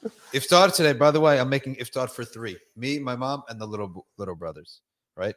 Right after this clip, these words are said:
Speaker 2: Or, or two, or four, whatever. And you older ones who are reach bulugh, you
Speaker 1: Yeah.
Speaker 2: know how to do everything, maybe even driving cars. Okay? MashaAllah, I didn't,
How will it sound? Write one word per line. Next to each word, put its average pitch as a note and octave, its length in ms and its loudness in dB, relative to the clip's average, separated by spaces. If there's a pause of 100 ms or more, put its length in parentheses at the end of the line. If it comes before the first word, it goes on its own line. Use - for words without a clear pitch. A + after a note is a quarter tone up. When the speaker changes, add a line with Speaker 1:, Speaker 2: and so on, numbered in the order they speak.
Speaker 2:
Or, F#2+ 180 -8
or G2 120 -8
two, E2+ 300 -10 (160)
or E2+ 80 -20
four, E2+ 320 -16 (340)
whatever. E2+ 380 -16 (680)
And F#2+ 260 -14
you A2+ 240 -6
older C3+ 300 0
ones E3+ 440 -2 (300)
who A2+ 180 -6
are G2 340 -2 (420)
reach C#3 280 -2
bulugh, E3 380 2 (1600)
you F#2+ 600 -12
Speaker 1:
Yeah. F2 80 -18 (120)
Speaker 2:
know A2+ 220 2
how C3+ 100 8
to D3+ 80 4
do D#3 140 4
everything, D#3 480 2
maybe A2 320 -4
even C3+ 180 -2
driving C#3 340 4
cars. C3+ 540 0 (1200)
Okay? A#2 240 -4 (680)
MashaAllah, A#2 380 -8
I F#2+ 120 -4
didn't, C3+ 180 -6